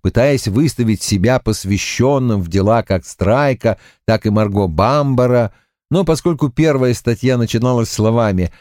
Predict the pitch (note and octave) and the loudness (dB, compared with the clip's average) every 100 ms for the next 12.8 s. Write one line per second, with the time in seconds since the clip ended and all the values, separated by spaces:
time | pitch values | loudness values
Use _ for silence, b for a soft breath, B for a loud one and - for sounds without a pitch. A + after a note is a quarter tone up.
0 | b G#2 A#2+ - C#3 C3 G#2+ D#3 A2 - | b -4 -2 -2 -2 0 2 2 0 -4
1 | - G2+ - A#2+ A2+ C3+ C3 A#2 G#2 F#2+ | -2 -2 0 0 2 2 2 0 0 -2
2 | - G2+ A2+ B2+ E2 F2 G#2 G#2 G#2 - | -2 -2 2 0 -2 -4 -2 0 -2 0
3 | C3+ B2+ G2+ F#2 F2+ - E2+ - F#2 E2 | 0 0 0 0 0 -2 -4 -2 -2 -2
4 | - A2 A2 F#2+ F#2 E2+ F#2+ C#3+ G#3+ D3+ | -2 0 2 0 -2 -4 -2 0 0 0
5 | F2+ - - _ _ - - D3+ B2 G#2 | -4 -10 -18 _ _ -8 -2 0 0 0
6 | C3 D3 A#2 G2+ - F#2+ F2 b b - | 0 2 2 0 -2 -2 -2 b b -4
7 | - F#3 F3+ F#3+ F3+ F3+ - F#3+ F3+ B2+ | -2 0 0 2 2 0 0 0 2 2
8 | - - A2+ - - C3 A2+ A#2 A#2+ B2 | -2 -2 -4 -4 -2 0 0 -2 0 0
9 | B2 C#3 C#3 - G#2 E2 D2+ E2 _ _ | 2 0 -2 0 0 0 -4 -8 _ _
10 | _ _ _ _ _ - - B3+ E4+ C4+ | _ _ _ _ _ -16 -6 0 2 2
11 | A#3 G3 E3+ C3 B2+ C3 C#3+ - C#3 - | 2 2 2 2 2 2 0 -4 -6 -2
12 | A2+ - B2+ F3+ F3+ D3 E3 D#3 | -4 -2 0 0 -2 -2 -2 -4